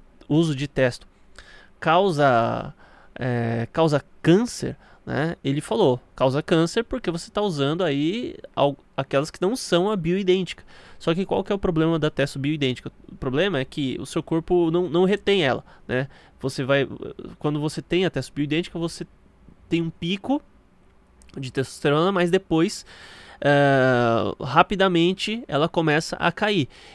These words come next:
E daí as sintéti-, as sintéticas, né, eu, eu não vou, eu,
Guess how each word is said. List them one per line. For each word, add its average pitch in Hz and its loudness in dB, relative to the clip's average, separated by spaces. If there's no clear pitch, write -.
E - -10
daí 147 4
as 151 2
sintéti-, 185 -4
as 127 2
sintéticas, 165 -2
né, 143 0
eu, 120 -2
eu 156 -2
não 170 2
vou, 160 -2
eu, - -8